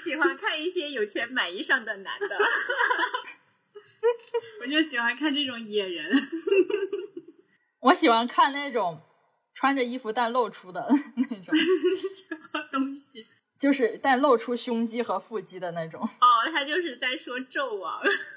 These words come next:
Speaker 2: 纣王吗？
Speaker 3: 对，对，对。
Speaker 1: 穿着，穿着睡衣，但是露出中间的那部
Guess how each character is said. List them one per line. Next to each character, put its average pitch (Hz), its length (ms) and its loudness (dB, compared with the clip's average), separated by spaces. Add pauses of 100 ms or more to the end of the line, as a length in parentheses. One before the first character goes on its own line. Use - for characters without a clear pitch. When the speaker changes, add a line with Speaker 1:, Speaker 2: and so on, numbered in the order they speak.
(800)
Speaker 2:
纣 320 200 2
王 208 240 -2
吗？ 214 260 -10 (160)
Speaker 3:
对， 285 220 6
对， 262 180 4
对。 240 60 4
Speaker 1:
穿 247 140 4
着， 269 240 2
穿 359 240 -2
着 359 200 2
睡 349 300 -4
衣， 302 280 -6
但 330 260 -4
是 294 300 -2
露 320 260 -2
出 311 240 -4
中 320 320 -8
间 320 240 -6
的 302 100 0
那 262 200 2
部 294 220 -6